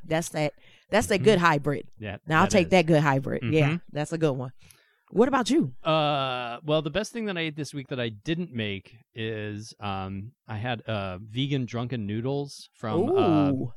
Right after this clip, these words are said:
Speaker 2: from Banana Blossom here in Cleveland. We are,
Speaker 1: Okay.
Speaker 2: we are Cleveland-based, uh,
Speaker 1: Yes.
Speaker 2: duo. And
Speaker 1: Cleveland rock.
Speaker 2: <laughs> most of the time.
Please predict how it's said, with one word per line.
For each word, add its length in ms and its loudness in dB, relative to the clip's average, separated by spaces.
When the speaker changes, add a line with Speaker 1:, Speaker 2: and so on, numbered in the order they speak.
Speaker 2:
from 320 -4
Banana 320 -2
Blossom 340 -6
here 140 -4
in 80 -4
Cleveland. 440 -4
We 120 4
are, 80 4
Speaker 1:
Okay. 140 4
Speaker 2:
we 80 2
are 160 2
Cleveland-based, 680 -2
uh, 180 0
Speaker 1:
Yes. 140 -2
Speaker 2:
duo. 320 4
And 400 6
Speaker 1:
Cleveland 320 0
rock. 240 -2
Speaker 2:
<laughs> 300 -14
most 240 0
of 60 -6
the 60 -4
time. 320 -8